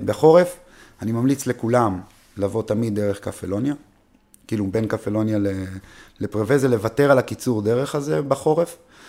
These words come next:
ודבר שני, לא, לא, לא להיכנס עם, אה, ראש בקיר. כלומר, אם אתה מרגיש בתוך קרקעית הבטן שלך, שיכול להיות שהתמרון הבא שלך יהיה קצת, אה, חריף או קצת לא סגור על עצמו,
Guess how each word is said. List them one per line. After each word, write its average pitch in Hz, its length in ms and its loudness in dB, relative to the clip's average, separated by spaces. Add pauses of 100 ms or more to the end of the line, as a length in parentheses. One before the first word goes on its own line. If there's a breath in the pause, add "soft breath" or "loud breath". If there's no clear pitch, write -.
(380 loud breath)
ודבר 120 320 2
שני, 185 280 0
לא, 190 460 4
לא, 190 180 4
לא 196 80 4
להיכנס 165 520 0
עם, 143 140 2
אה, 131 140 4
ראש 120 220 0
בקיר. 110 360 -6 (140)
כלומר, 107 340 -4 (500 loud breath)
אם 165 140 4
אתה 143 520 6
מרגיש 120 540 0
בתוך - 300 -2
קרקעית 127 440 0
הבטן 127 360 0
שלך, 117 320 -6
שיכול 135 400 -2
להיות 147 120 2
שהתמרון 113 540 0
הבא 127 260 2
שלך 127 280 -4
יהיה 123 500 0
קצת, - 520 -2
אה, 135 200 4
חריף 143 520 0
או 110 60 -4
קצת - 280 -2
לא 135 80 -2
סגור 143 360 -6
על 156 60 -4
עצמו, 131 280 -6